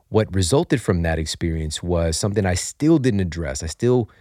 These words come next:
was coming up against opposition, self-imposed limits in my success. And this is the truth, is that everything that you are capable of achieving is right there in front of you.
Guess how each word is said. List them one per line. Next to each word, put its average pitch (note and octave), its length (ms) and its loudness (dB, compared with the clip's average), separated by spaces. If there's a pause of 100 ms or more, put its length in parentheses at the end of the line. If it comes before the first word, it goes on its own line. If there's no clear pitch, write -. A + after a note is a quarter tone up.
(200)
was F2+ 180 -2
coming A#2+ 300 0
up G#2 120 0
against F2+ 380 0
opposition, F#2 680 0
self-imposed D#3 1200 4 (480)
limits C3 720 0 (580)
in A#2+ 220 4
my G#2+ 240 4
success. - 800 -4 (140)
And F#2 400 0
this - 180 -2
is C#3 80 -4
the A2 80 2
truth, A#2 340 0
is E2 140 0
that E2 400 0 (580)
everything D#3 420 4
that C3 220 0
you C3 180 4
are F#2+ 100 4
capable G2 460 0
of D#2 80 -2
achieving D#2+ 720 -2
is A#2 340 4
right F#2+ 340 0
there F2+ 140 0
in E2 80 -4
front E2 220 -4
of C#2+ 60 -8
you. D2+ 120 -8